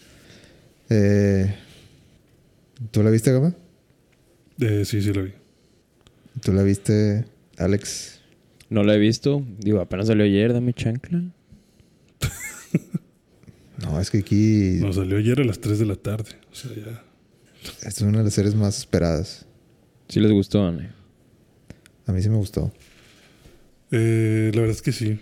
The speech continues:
Speaker 2: Me, me gusta mucho la actuación de Oscar Isaac. Yo sí le creí que estaba
Speaker 3: Tostado.
Speaker 2: muertísimo. <laughs> Sí, sí le creí que estaba totalmente deshecho con la vida.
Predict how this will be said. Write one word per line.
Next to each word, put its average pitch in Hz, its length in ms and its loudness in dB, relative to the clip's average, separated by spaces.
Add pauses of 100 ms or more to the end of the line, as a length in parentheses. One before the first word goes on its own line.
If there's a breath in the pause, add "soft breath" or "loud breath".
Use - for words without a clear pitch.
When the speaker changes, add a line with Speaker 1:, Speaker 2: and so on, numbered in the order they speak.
(500)
Speaker 2:
Me, 107 840 0 (500)
me 110 100 2
gusta 110 240 2
mucho 123 360 4
la 117 100 2
actuación 110 400 0
de 101 420 0
Oscar 104 320 -6
Isaac. - 260 -14 (1400 soft breath)
Yo 120 140 2
sí 131 120 2
le 123 120 2
creí 104 240 0
que - 80 -2
estaba 104 720 -2 (640)
Speaker 3:
Tostado. 107 480 2
Speaker 2:
muertísimo. 98 400 -2
<laughs> - 40 -20 (920 loud breath)
Sí, 110 500 -4
sí - 180 -4
le 113 120 0
creí 113 180 -2
que 117 60 0
estaba 113 260 0
totalmente 113 640 0
deshecho 107 420 -2
con 107 200 -2
la 98 60 -6
vida. 113 220 -14